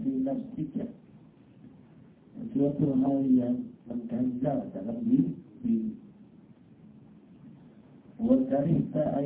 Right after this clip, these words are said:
yattali'a alaihi nas, dan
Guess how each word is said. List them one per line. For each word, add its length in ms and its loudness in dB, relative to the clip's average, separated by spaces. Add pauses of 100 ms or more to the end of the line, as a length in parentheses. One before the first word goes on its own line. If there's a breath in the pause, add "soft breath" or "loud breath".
(160)
yattali'a 640 0 (160)
alaihi 480 0
nas, 240 -6 (1500)
dan 320 0